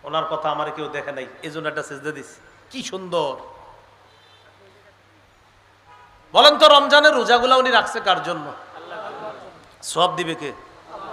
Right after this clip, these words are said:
উনি যে কাউরে না দেখায় কবরে সেজদাটা দিয়ে দিছে, এটা দেখছে কে?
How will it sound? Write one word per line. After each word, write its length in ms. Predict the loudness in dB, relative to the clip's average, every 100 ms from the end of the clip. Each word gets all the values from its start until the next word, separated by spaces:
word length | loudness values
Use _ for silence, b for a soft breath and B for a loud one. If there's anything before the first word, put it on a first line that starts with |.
| -14 -14 -18 -6
উনি 180 | 0 2
যে 120 | 2
কাউরে 320 | 8 8 8 8
না 180 | 8
দেখায় 380 | 6 6 8 8
কবরে 320 | 6 4 4
সেজদাটা 420 | 2 0 0 2 2
দিয়ে 240 | 0 -2
দিছে, 240 | -2 -6
এটা 260 | -8 -4 -2
দেখছে 300 | -2 -4 -8
কে? 160 | -12